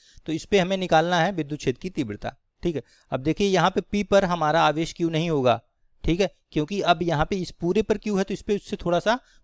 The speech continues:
कुछ अलग होगा, उसको मान हम लोग निकालेंगे। तो इस पे मैं मान ले रहा हूँ क्या है, इस गोले पर आवेश हमारा कितना है पूरा, इसके पृष्ठ पर क्यू डैश है, तो इससे गुजरने वाला विद्युत फ्लक्स तो वही होगा जो हमने निकाला था,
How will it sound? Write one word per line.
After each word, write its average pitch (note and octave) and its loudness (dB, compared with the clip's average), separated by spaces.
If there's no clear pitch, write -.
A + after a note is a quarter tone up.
कुछ E3 -4
अलग F3 4
होगा, G3 2
उसको F3+ -4
मान D3+ 0
हम D#3+ -2
लोग E3+ -2
निकालेंगे। E3+ 2
तो - -14
इस D#3+ -8
पे G#3+ -6
मैं G3 2
मान F#3 2
ले F#3 0
रहा E3 4
हूँ E3+ 0
क्या E3 4
है, F3 2
इस D#3+ -8
गोले D3+ -2
पर D#3+ 0
आवेश D3 0
हमारा D#3 -2
कितना E3+ -8
है D#3 -2
पूरा, G#3+ 0
इसके E3+ -2
पृष्ठ E3+ -6
पर G3+ -2
क्यू G#3 -4
डैश G3 2
है, F#3+ -6
तो F3+ -4
इससे F3 -2
गुजरने F#3 0
वाला G3 4
विद्युत E3+ -2
फ्लक्स - -2
तो F#3 -4
वही E3+ 2
होगा F#3 0
जो D#3+ -2
हमने D3+ -4
निकाला D3 2
था, C#3+ -4